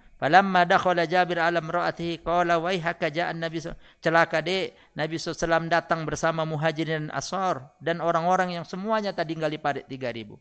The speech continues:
Qalat, istri Jabir bertanya, "Hal sa'alaka kam tu'amak, kam tu'amuk?" "Apakah Nabi bertanya kepadamu, wahai abang, berapa jumlah makanan?" Qala na'am.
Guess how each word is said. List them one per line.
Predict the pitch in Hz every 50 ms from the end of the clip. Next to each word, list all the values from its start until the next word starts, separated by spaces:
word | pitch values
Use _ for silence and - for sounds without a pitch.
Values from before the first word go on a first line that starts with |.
| _ _ _ _ _ _ _ -
Qalat, | - 160 180 190 190 185 180 170 - - - - - - - _ _ _ - - -
istri | - 147 139 - 165 160 160
Jabir | 170 170 165 160 170 160
bertanya, | 151 151 147 - 170 170 175 165 151 131
"Hal | 160 175 170 147
sa'alaka | - - 160 147 170 180 175 175 - - 160 -
kam | - 175 175 170
tu'amak, | - - 165 151 160 180 185 185 185 185 165 - - - _ _
kam | - 175 180 180 170
tu'amuk?" | - 180 156 143 175 190 196 196 190 180 - - - - _ - _ _ -
"Apakah | 135 135 170 165 170 170 160 165
Nabi | 180 180 175 180
bertanya | 175 165 175 165 - 180 185 185 180
kepadamu, | - 175 156 170 170 160 180 180 175 180 175 175 165
wahai | 165 160 170 175 180 175
abang, | 170 165 185 202 208 214 202
berapa | - 175 180 175 151 165
jumlah | 170 160 175 170 170 165 160
makanan?" | 165 170 160 165 175 180 180 180 180 - - 214 226 _ _
Qala | - 160 165 160 156 143
na'am. | 139 139 135 131 117 117